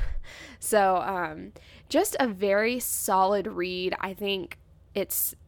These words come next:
something that all Christians should read, and I feel like I'm gonna read it again. I'm, um, just, there were some sections, there was one section that I audibly said, "Wow." <laughs>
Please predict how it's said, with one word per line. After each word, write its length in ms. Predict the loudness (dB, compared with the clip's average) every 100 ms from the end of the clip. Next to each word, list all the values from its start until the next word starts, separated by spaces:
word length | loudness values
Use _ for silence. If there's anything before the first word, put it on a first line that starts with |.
| -8
something 440 | -2 -2 0 -2
that 160 | 0 2
all 200 | 4 2
Christians 600 | -2 -8 -6 -6 -6 -8
should 260 | -8 -6
read, 280 | -4 -2 -2
and 120 | -2 -2
I 100 | -2
feel 180 | 0
like 120 | 0 0
I'm 80 |
gonna 160 | -2 -2
read 220 | -2 -2
it 80 | -4
again. 500 | -4 -2 -2 -4 -8 -8
I'm, 420 | -4 -4 -6 -10 -8
um, 420 | -8 -8 -12 -16 -20 -20 -20 -20 -6
just, 380 | -4 -4 -8 -14 -20 -4
there 220 | 2 2
were 80 | 2
some 280 | 2 2
sections, 460 | 2 -2 -2 -6 0
there 100 | 2
was 140 | 2
one 460 | 0 0 2 2 -2
section 680 | -2 -2 -2 -2 -2 -2 -6
that 160 | -2 2
I 160 | 2 2
audibly 800 | 4 4 2 -2 -2 0 -2 -8 -12 -20 -16
said, 640 | -6 0 2 2 0 -4 -10 -16 -20 -20 _ -20 _ _ -20 -12
"Wow." 540 | 0 4 6 6 8 12
<laughs> 180 | 12